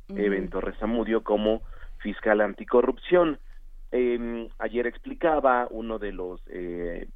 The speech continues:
Speaker 2: de los personajes que más ha hablado del tema, Fidel Ordóñez, que es un abogado constitucionalista reconocido acá en Veracruz, es que aquellos que participaron atendiendo la convocatoria para designar al fiscal especializado en combate a la corrupción,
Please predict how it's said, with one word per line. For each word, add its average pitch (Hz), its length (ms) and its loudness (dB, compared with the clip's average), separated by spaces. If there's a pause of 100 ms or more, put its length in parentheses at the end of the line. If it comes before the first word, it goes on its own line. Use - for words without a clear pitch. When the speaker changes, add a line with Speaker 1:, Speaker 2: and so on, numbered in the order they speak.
(100)
Speaker 2:
de 107 220 2
los 98 160 0
personajes 123 540 2
que - 80 -2
más 104 200 2
ha 117 60 4
hablado 104 320 4
del 104 220 -2
tema, 110 300 0
Fidel 95 340 -6
Ordóñez, 107 600 2
que 95 100 -10
es - 160 -8
un - 80 -6
abogado 95 440 0
constitucionalista 98 1000 -4
reconocido 95 560 2
acá 101 140 2
en 104 60 2
Veracruz, 123 480 2 (460)
es 139 240 8
que 143 300 2
aquellos 135 580 2
que 127 180 0
participaron 117 1120 0
atendiendo 104 560 -6
la 110 200 -2
convocatoria 101 920 -2
para 104 340 -2
designar 95 540 -6
al 90 100 -6
fiscal - 480 -2
especializado - 720 0
en 95 80 0
combate 92 380 0
a - 20 4
la 98 100 4
corrupción, 120 540 4